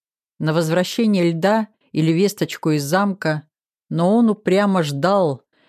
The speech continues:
не желая двигаться дальше. А она и не настаивала. Первую ночь они никак не могли уснуть.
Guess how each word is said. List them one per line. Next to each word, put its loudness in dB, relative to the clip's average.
не 0
желая 2
двигаться -2
дальше. -2
А 2
она 2
и -2
не 2
настаивала. -4
Первую 2
ночь 2
они 2
никак 0
не 0
могли 2
уснуть. -2